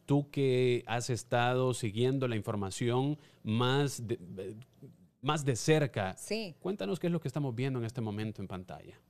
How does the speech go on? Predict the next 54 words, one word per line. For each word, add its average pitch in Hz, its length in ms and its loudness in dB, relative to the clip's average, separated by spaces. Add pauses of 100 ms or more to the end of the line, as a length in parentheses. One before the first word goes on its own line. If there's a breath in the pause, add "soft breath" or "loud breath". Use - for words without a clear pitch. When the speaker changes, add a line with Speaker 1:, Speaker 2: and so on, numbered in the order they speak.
(140)
Speaker 2:
Bueno, 196 260 2
esto 247 180 -6
es 254 80 -10
una 240 160 -4
maravilla. 175 440 -4
Esta 214 160 -2
gráfica 240 380 -2
acá 208 360 0
más 185 260 -8
o 190 40 -8
menos 202 400 -6
va, 185 260 -2
ilustra 214 720 4
lo 190 120 4
que 175 120 -4
va 185 140 2
a 220 40 0
suceder 190 640 -2
el 170 260 -2
lunes 214 280 -4
por 254 280 0
la 190 220 0
tarde. 175 440 2 (540 loud breath)
Este, 220 920 4
digamos, 208 520 0
este 247 340 0
eclipse 233 440 0
es - 100 -6
un 214 100 -4
fenómeno 226 380 -4
tan 311 260 -2
espectacular, 196 800 -2
pero 202 180 4
una 359 160 4
de 349 60 4
las 262 160 2
razones 240 440 -2
por 202 140 -4
las 185 120 -2
cuales 226 260 -2
es 185 80 -8
tan 262 160 -2
especial 240 420 -2
es 247 80 -6
porque 196 280 -4
va 220 100 4
a 330 40 4
estar 320 240 -2
pasando 233 520 0
por 214 260 2
tres 294 280 -2
países 240 600 0
de 180 140 -2
Norteamérica. 190 1000 -2